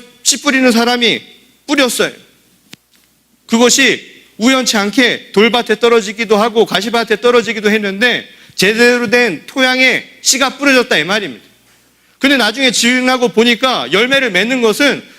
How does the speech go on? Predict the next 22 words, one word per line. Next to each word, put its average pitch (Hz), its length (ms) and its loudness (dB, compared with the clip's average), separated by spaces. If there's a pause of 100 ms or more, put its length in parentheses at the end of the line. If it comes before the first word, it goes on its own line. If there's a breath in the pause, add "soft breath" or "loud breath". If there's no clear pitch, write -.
(100)
제대로 254 480 2
된 254 200 2
토양에만 262 680 -2
열매가 214 360 0
맺어지더라. 190 580 -4 (880)
그것도 262 220 0
삼십 277 320 -2
배, 285 100 0
육십 233 260 -2
배, 247 80 2
백 202 220 0
배로 262 180 2
커지더라 240 580 -2 (160)
이 214 120 0
이야기입니다. 247 460 -2 (1200)
그러면 269 320 2
씨 311 180 -2
뿌리는 294 300 0
사람이 247 340 0
한 262 180 -2
건 226 180 0
뭡니까? 170 480 -4